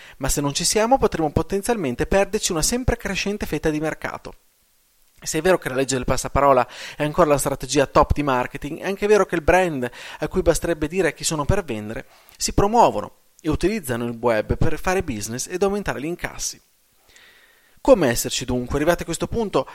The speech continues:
abbiamo forse capito che una presenza online possa essere importante, ma chiaramente esserci non basta,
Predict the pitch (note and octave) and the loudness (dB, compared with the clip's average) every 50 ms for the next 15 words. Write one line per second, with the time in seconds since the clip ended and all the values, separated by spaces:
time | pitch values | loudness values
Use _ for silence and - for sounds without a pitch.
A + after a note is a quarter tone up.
0 | - - - - F#3 G3 G3+ F#3+ F#3+ - - A3 G3+ - F3+ - D#3 - G3 F#3+ | -18 -16 -8 -4 -2 0 0 0 -2 -2 -2 -2 -2 -2 -2 -4 -4 -4 -4 -4
1 | - C#3+ B2+ B2+ B2 - - C3+ B2 C3 C3 B2 C3+ B2+ B2+ C3+ D3 D#3+ D#3 - | -4 -4 -4 -4 -4 -4 -4 -4 -4 -6 -6 -4 -2 -2 0 0 -2 -2 -2 -2
2 | C#3+ B2+ - C#3 C3 - C#3+ C3 B2+ B2 - A#2+ B2 - - A#2+ G#2+ A2 A2+ - | -2 -2 -2 -4 -4 -4 -6 -6 -4 -2 -2 -2 -2 -4 -8 -8 -8 -8 -6 -4
3 | C#3 D3 D3+ - - E3+ E3 F3+ G3+ G#3 G3+ - C3 B2 - - D#3+ - - D#3+ | -4 -4 -2 -2 -2 -2 -2 -2 -4 -4 -2 -2 -2 -2 -2 -4 -4 -4 -4 -4
4 | D#3+ D#3+ E3 C#3+ G2+ F#2 - - - - - | -6 -6 -4 -4 -4 -6 -6 -10 -14 -14 -16